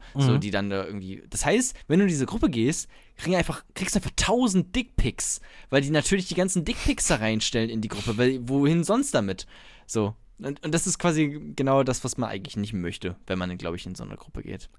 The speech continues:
Speaker 1: Naja.
Speaker 2: Okay, dann, äh, ganz provokative Frage. Hast du schon mal einen Dickpic, äh, versch-, verschickt?
Speaker 1: Was? Nein, nein, nein.
Speaker 2: Wirklich, jetzt wirklich nicht? Also, ich meine, wir sind ja nur unter uns, komm.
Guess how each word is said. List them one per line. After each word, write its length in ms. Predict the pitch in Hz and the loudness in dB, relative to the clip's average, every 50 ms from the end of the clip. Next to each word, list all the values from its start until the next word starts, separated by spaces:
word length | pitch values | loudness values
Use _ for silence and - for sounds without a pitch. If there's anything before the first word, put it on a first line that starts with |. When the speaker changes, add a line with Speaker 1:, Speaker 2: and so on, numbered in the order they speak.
| - - - | -20 -20 -16
Speaker 1:
Naja. 340 | 92 90 82 87 87 90 - | -14 -12 -10 -10 -10 -8 -4
Speaker 2:
Okay, 360 | - 131 - - 120 110 107 | -4 -4 -2 0 0 2 2
dann, 220 | 107 110 110 117 120 | 2 4 2 2 2
äh, 140 | 113 113 117 | 2 2 2
ganz 220 | 120 123 135 - | 2 2 0 0
provokative 540 | - 143 131 131 131 - 120 - 127 123 117 | 2 2 2 2 0 -2 -2 -2 0 0 -2
Frage. 400 | - - - 107 117 127 120 110 | -2 -4 -6 -4 -4 -4 -4 -6
Hast 140 | 117 - - | -6 -6 -4
du 40 | - | -4
schon 140 | - 147 139 | 0 2 2
mal 60 | 120 | 4
einen 140 | 113 110 101 | 4 2 2
Dickpic, 520 | - 117 - - - 175 175 - - - - - - - - - - - - - - - - - - - - - - - | 0 -2 -2 -2 -2 -2 -2 -4 -10 -18 -20 -20 -20 -20 -20 -20 -20 -20 -20 -20 -20 -20 -20 -20 -20 -20 -20 -10 -4 0
äh, 120 | 139 147 | 0 0
versch-, 300 | 139 143 139 131 - - | 2 2 0 0 -2 -2
verschickt? 440 | - - 127 - - 175 - - - - - - - - - - - - - - | -2 -2 -2 0 -2 -4 -4 -6 -18 -18 -14 -12 -8 -8 -8 -8 -8 -10 -10 -6
Speaker 1:
Was? 220 | - - - - | -4 -4 -4 -6
Nein, 140 | - - - | -8 -14 -18
nein, 1080 | - - - - - - - - - - - _ _ _ - - _ _ - - - | -20 -20 -20 -20 -20 -20 -20 -20 -20 -20 -20 _ _ _ -20 -20 _ _ -20 -20 -14
nein. 120 | - - 127 | -6 0 0
Speaker 2:
Wirklich, 200 | 156 165 165 160 | 2 4 4 4
jetzt 140 | 151 127 123 | 4 2 0
wirklich 220 | 131 175 208 208 | 0 2 4 4
nicht? 160 | 214 214 - | 4 4 4
Also, 120 | 123 123 117 | 2 2 4
ich 40 | |
meine, 260 | 123 123 123 113 113 123 | 4 2 2 2 0 0
wir 60 | 127 | 2
sind 120 | 147 175 | 2 4
ja 80 | 170 139 | 4 4
nur 100 | 123 120 | 4 4
unter 200 | 117 110 113 - | 4 2 2 0
uns, 300 | 104 101 98 98 - - | 0 -2 -2 -2 -6 -6
komm. 220 | - - 175 127 | -4 -4 -4 -4